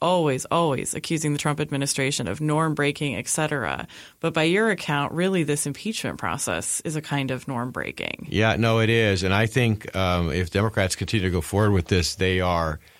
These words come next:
Speaker 2: initiating a very dangerous precedent. Um, I think historians are gonna look at this the way they today look at the attempted impeachment of Andrew Johnson.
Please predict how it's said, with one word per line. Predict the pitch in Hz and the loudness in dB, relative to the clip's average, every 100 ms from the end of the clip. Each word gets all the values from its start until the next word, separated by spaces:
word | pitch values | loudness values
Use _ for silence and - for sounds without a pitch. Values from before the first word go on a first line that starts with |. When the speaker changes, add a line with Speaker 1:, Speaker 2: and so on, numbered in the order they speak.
| - _ _ _ | -20 _ _ _
Speaker 2:
initiating | - 101 107 - 107 90 85 | 0 4 4 4 4 4 4
a | 80 | 2
very | 85 82 110 98 90 85 - | -2 2 4 4 2 0 -2
dangerous | 90 87 87 80 76 71 - | 0 2 2 0 -2 -2 -6
precedent. | - 67 62 - 50 - - | -4 -2 -2 -2 -4 -8 -8
Um, | - 78 71 71 - | -2 0 0 -2 0
I | 123 | 2
think | 147 143 123 110 | 2 2 2 0
historians | 107 110 - 113 117 107 | 0 0 2 2 4 2
are | 92 | 2
gonna | 95 | 0
look | 92 107 | 2 2
at | 101 - | 0 0
this | 80 78 - - _ _ _ _ - | 0 0 -4 -10 _ _ _ _ -4
the | 98 | -2
way | 92 92 92 | 2 2 4
they | 92 90 | 2 0
today | 92 95 95 98 | 0 2 2 2
look | 90 87 85 - | 2 0 -2 -2
at | 78 - - | -2 -2 -2
the | 87 80 76 | -2 0 -2
attempted | - - 104 90 | -4 0 0 0
impeachment | 82 78 95 - 80 - _ _ - | -2 0 -2 0 -4 -4 _ _ -2
of | 107 | 0
Andrew | 101 104 101 98 | 4 2 2 2
Johnson. | 95 85 87 - - | 2 2 0 -4 -8